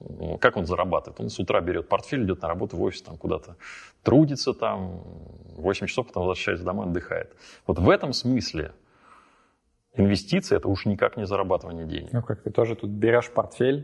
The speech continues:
Speaker 2: только не идёшь, а ждёшь, когда деньги посыпятся.
Speaker 1: Правильно, только работаешь не ты, а работаешь твой, твой портфель. Поэтому в данном случае это, это не совсем зарабатывание. А в моём понимании даже это вообще, вообще не зарабатывание.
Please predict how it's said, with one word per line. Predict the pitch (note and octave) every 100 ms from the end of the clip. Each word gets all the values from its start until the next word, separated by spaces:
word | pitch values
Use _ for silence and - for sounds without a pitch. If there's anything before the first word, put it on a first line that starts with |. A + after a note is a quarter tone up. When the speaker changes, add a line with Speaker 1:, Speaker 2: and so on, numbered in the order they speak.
| -
Speaker 2:
только | - G#2 G#2
не | G#2 G#2
идёшь, | G#2 A#2+ -
а | G#2
ждёшь, | G#2 G#2 A#2+
когда | - G#2+ G#2 G2+ G2+ G#2 - _ -
деньги | A#2 A#2 A#2
посыпятся. | A2+ - A2+ - - - _ _ _ _ _ _ _ _ _ _ _
Speaker 1:
Правильно, | C3+ C3+ F2+
только | F#2+ F2
работаешь | A#2 C3+ G2+ F2+ -
не | G#2+
ты, | - A3 G#3+ - - -
а |
работаешь | F#2+ B2 C#3+ G2+ -
твой, | A2+ B2
твой | A2+ G#2+ A2+
портфель. | A#2 A#2 - - G#2 D2+ - - -
Поэтому | G2 G2+ G2+ G#2 G2
в |
данном | F#2+ D#3 D#3+
случае | - - C3 - G#2+ F2 F2 - - -
это, | G#2+ G2+
это | G#2 G#2 G#2 G#2+
не | G2+
совсем | - G#2 C3+ A2+
зарабатывание. | F#2+ F#2 F2+ - D#2+ D2+ E2 - _ _ - -
А | E2+ E2
в | D#2+
моём | G2 D3+
понимании | G#2 G2 B2 C3
даже | F2+ F#2 F#2+
это | F#2
вообще, | F2 G2+ G#2+ -
вообще | G2+ A#2 -
не | E2+
зарабатывание. | D2 C#2 C#2+ D2 G1+ G1+ -